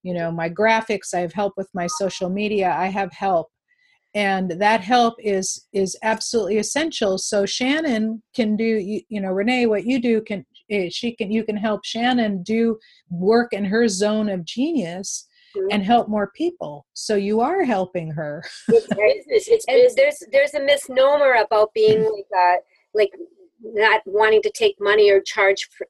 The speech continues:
Speaker 3: for the value of your services, because if you make money, you can use that to serve more people and help more people. So it's not,
Speaker 1: Absolutely.
Speaker 3: you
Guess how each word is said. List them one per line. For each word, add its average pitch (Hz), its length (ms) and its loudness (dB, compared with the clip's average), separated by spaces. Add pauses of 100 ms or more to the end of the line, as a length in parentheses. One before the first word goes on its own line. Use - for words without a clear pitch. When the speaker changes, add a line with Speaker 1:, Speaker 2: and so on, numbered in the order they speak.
(160)
Speaker 3:
for 202 120 2
the 185 100 0
value 196 380 4
of 175 80 -2
your 190 100 2
services, 220 640 0
because 226 340 0 (1300)
if 523 200 -4
you 311 240 4
make 302 260 4
money, 285 500 4 (400)
you 240 160 -8
can 269 280 -4
use 277 260 -2
that 233 260 2
to 214 80 -14
serve 226 400 2
more 214 380 2
people 214 480 -2
and 226 100 -4
help 220 260 0
more 208 240 0
people. - 500 -6 (320)
So - 220 0
it's - 20 6
not, - 160 4
Speaker 1:
Absolutely. - 440 -4
Speaker 3:
you 175 60 -8